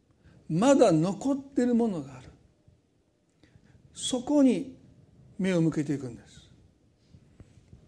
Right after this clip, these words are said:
ですから、私たちが希望を持つそのきっかけは、失ったものを嘆くことは必要です。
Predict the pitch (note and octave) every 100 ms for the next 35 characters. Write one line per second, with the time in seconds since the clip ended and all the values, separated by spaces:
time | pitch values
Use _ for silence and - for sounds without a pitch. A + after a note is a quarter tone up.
0 | - A3+ G#3+ G3 F3+ - - - _ -
1 | - - - - _ _ _ _ _ -
2 | _ - G3+ A3 G3 C3+ F#3 F3 D3+ -
3 | - _ _ _ _ _ _ _ - -
4 | F#3+ G3+ G3 A3 A3 F#3 E3 - - _
5 | _ _ _ _ - - G3 F#3+ F3+ -
6 | _ - - - F#3+ E3 F3+ F#3 C#3+ -
7 | _ _ _ _ _ _ _ _ - G3
8 | C#4 B3+ C4 B3+ - - F3+ F#3 F3 E3
9 | D3+ D#3 F3+ F3 F3 F3 F3 E3 A3 D#3
10 | - E3 C3+ B2+ -